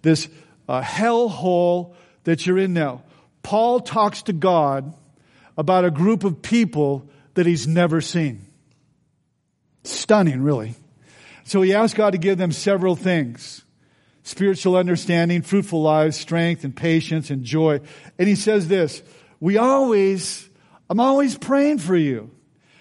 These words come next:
He's speaking face to face with God. And watch, he's affirming them. He's building them up. Now, they had some issues. They did have some issues. There was some screwball doctrine we're gonna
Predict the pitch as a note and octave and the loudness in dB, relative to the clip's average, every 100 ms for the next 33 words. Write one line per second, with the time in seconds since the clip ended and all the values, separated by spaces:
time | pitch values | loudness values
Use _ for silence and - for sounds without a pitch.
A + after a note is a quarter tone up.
0 | _ - D3 - A#3+ F3+ G3+ G#3+ G#3+ - | _ -8 -6 -2 0 0 0 2 0 -2
1 | F3+ G3+ G3+ G3+ F#3+ E3 F3+ D#3+ C#3 - | -4 0 0 0 0 2 2 2 -2 -6
2 | - - _ - G3+ G3 C#3 - - - | -20 -20 _ -6 -2 0 -2 -10 -18 -20
3 | _ _ _ _ G#3+ G#3 G#3+ - B3+ C#4+ | _ _ _ _ 0 2 2 0 2 2
4 | B3 G3 C#3 C3+ F#3+ G3+ _ _ _ _ | 2 2 0 -2 -8 -12 _ _ _ _
5 | - A3+ F3 D3+ B3 C4+ B3+ A3 A3 G#3 | -2 0 0 0 -2 0 0 2 0 0
6 | G#3+ D3 A#2 _ _ _ _ F3+ G#3+ G3+ | -2 -4 -8 _ _ _ _ -4 -2 0
7 | A#3 C#4+ C#4+ D4+ - B3 G#3+ A3 - F3+ | 0 2 2 0 -2 0 0 0 -2 -2
8 | E3 B3 B3+ A#3+ - F#3 F#3 - D3 C#3+ | 0 0 0 -2 -2 0 0 0 -4 -4
9 | C#3 - - F#3 F#3+ F#3+ F#3 - - A#3+ | -6 -18 -6 0 2 2 -2 -4 -2 0
10 | G3+ G#3 G3+ D#3+ F#3 F#3 F3+ F3+ F3 E3 | 2 2 0 0 0 0 -2 -2 0 0
11 | E3 | -2